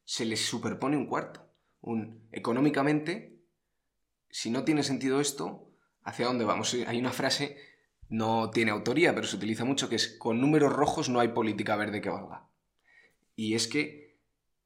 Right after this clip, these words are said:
desde abril de este año, el precio de la energía, o en abril de este año, el precio de la energía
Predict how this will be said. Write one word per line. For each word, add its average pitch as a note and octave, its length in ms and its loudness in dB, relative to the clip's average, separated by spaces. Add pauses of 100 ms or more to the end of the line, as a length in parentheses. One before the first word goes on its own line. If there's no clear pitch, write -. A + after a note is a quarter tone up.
(320)
desde G#2+ 480 -4
abril C3+ 360 4
de A2+ 60 0
este B2 240 0
año, D3 480 -2
el G#2 200 -6
precio - 400 0
de B2+ 80 2
la B2 80 0
energía, B2+ 640 -6 (240)
o - 180 -6
en G#2 100 -4
abril A#2+ 260 0
de C3+ 60 0
este C3 140 -2
año, D3 140 2
el B2+ 60 -4
precio C#3 200 -2
de - 60 -2
la - 20 -4
energía C#3+ 320 -4